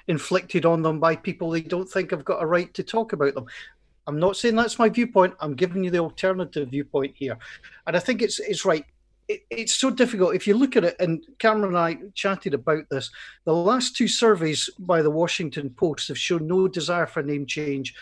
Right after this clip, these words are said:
by Native Americans within the Washington area. So that is that side of it.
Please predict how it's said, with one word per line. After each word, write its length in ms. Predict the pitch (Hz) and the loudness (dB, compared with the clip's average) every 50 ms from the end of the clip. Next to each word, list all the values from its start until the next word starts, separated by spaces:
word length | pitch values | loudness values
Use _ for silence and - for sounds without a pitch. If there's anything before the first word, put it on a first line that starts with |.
| - _ _ | -20 _ _
by 160 | - 156 165 160 | -2 -2 0 0
Native 360 | 151 156 151 - - 139 131 | -2 -4 -4 -4 -6 -4 -4
Americans 560 | 131 135 139 131 135 117 - 135 127 123 - | -2 -2 -2 -4 -4 -6 -6 -6 -6 -6 -4
within 280 | 143 139 135 147 139 131 | -2 0 0 0 -2 -2
the 80 | 131 | -2
Washington 580 | 127 127 131 131 123 - - 127 117 - 123 123 | -2 -2 -2 -2 -2 -4 -6 -6 -10 -10 -8 -8
area. 300 | 120 120 110 107 104 - _ _ _ _ _ - - - _ _ _ | -8 -8 -8 -10 -12 -16 _ _ _ _ _ -20 -20 -20 _ _ _
So 200 | - - 156 143 | -4 -2 2 2
that 300 | 180 202 226 - - - _ _ _ _ _ _ _ _ _ | 4 2 2 0 -4 -12 _ _ _ _ _ _ _ _ _
is 240 | 196 170 151 127 - | 2 2 2 0 0
that 260 | 165 175 196 - - | 2 2 2 0 -4
side 320 | - - 170 139 127 123 | 0 0 2 2 2 -2
of 140 | 117 113 - | -6 -4 -6
it. 120 | 117 - | -6 -8